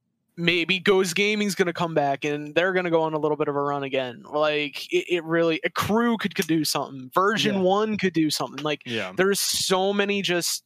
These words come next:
Speaker 1: sleeping teams right now that it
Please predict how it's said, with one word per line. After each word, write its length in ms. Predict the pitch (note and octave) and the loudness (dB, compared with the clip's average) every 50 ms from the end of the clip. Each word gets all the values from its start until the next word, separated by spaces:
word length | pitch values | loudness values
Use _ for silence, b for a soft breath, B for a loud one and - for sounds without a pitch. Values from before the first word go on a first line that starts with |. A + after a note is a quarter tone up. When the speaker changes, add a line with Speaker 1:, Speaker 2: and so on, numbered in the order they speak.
| - - | -6 -4
Speaker 1:
sleeping 640 | - - - - D#3+ E3+ F3+ F3 - F#3+ F3+ F3+ | -2 -2 -2 0 0 0 0 0 0 -2 -2 -2
teams 420 | E3+ - - D#3 E3 F3 F#3 E3+ - | -4 -4 -4 -2 -2 0 0 0 0
right 200 | F#3+ F#3+ F#3 E3+ | 0 0 2 0
now 240 | F#3 G3 G3 G#3 F#3+ | 0 0 0 0 2
that 280 | D#3+ D3 C#3+ C#3+ B2 _ _ _ _ - | 2 4 2 2 0 _ _ _ _ -6
it 200 | D#3+ E3 C#3+ | -6 -6 -6